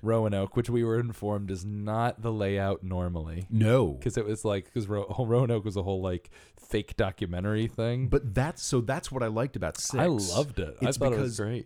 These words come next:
Speaker 2: the, the way it normally goes is they have, whatever, thirteen episodes, I guess?
Speaker 1: Yeah, yeah,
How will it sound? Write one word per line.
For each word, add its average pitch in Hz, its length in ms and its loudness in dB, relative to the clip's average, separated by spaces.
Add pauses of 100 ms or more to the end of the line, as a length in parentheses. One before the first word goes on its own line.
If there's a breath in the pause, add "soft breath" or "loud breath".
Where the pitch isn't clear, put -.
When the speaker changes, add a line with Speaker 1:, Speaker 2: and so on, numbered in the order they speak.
Speaker 2:
the, 117 180 0
the 120 140 -2
way 151 180 0
it 165 80 2
normally 120 360 0
goes 87 260 -4
is 87 80 -6
they 92 140 -4
have, 90 480 -6
whatever, 82 260 -6
thirteen 101 380 -6
episodes, 123 280 -6
I 139 60 -4
guess? 143 220 -6
Speaker 1:
Yeah, 104 80 2
yeah, 98 120 0